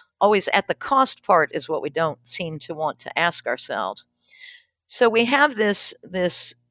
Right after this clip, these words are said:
shift, and then this notion that you don't think about it.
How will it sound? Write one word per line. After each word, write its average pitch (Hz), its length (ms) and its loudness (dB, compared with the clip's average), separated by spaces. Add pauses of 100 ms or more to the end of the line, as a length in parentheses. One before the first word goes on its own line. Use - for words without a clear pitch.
shift, - 760 4 (180)
and 214 220 2
then 247 240 4
this 226 240 0
notion 196 800 0
that 175 400 2
you 180 160 -8
don't 185 260 0
think 285 300 -2
about 147 320 4
it. - 260 -6